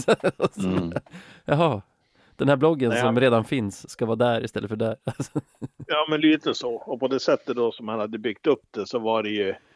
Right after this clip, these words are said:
Speaker 3: eh, eftersom man då visste vad det var han hade byggt upp så gick man ju själv, eh, ja, det är inte som att man går och väntar på julafton eller något. Det är snarare precis tvärtom.
Speaker 1: Men
Speaker 3: Det var
Speaker 1: så
Speaker 3: ingen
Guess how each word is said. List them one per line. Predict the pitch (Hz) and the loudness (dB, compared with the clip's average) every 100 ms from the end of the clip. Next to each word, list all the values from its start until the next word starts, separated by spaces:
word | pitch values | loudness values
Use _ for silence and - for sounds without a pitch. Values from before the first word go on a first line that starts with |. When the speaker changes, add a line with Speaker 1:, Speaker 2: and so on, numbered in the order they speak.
| _ _ _ _ _ _ _ - | _ _ _ _ _ _ _ -12
Speaker 3:
eh, | 104 78 78 - - - - - | -8 -6 -8 -10 -12 -18 -12 -6
eftersom | 113 - - 123 | -2 -2 -2 -2
man | 117 | 0
då | 120 | 0
visste | 117 - - 143 | 0 -4 -2 0
vad | 120 113 | 2 0
det | |
var | 107 107 | 0 -2
han | 101 113 | -2 -4
hade | 104 104 | -6 -6
byggt | 98 107 98 - | -10 -10 -8 -2
upp | 139 - | -2 -2
så | - 113 | -14 -8
gick | 110 - - | -8 -8 -8
man | 107 | -6
ju | |
själv, | 101 147 120 101 | -4 0 0 -2
eh, | 107 135 139 143 131 127 - - - - - 113 | -8 -16 -16 -18 -18 -16 -16 -16 -18 -18 -10 -2
ja, | 110 - - | 0 0 0
det | |
är | 123 | 0
inte | 117 127 | 2 -2
som | - | -2
att | 110 - | -8 -8
man | 101 | -8
går | 104 | -6
och | 101 | -6
väntar | 98 98 | -8 -12
på | - | -12
julafton | 110 104 107 - - 85 | -8 -4 -4 -4 -10 -12
eller | 85 | -8
något. | 85 - | -8 -4
Det | |
är | 101 | -4
snarare | - 110 95 - _ - | -2 -4 -4 -6 _ -16
precis | 107 104 - | -14 -14 -12
tvärtom. | - - 107 87 80 _ _ _ _ _ _ _ _ | -12 -10 -8 -8 -12 _ _ _ _ _ _ _ _
Speaker 1:
Men | - 127 | 0 2
Speaker 3:
Det | 117 | 6
var | |
Speaker 1:
så | 107 | 4
Speaker 3:
ingen | 113 117 101 | 4 0 0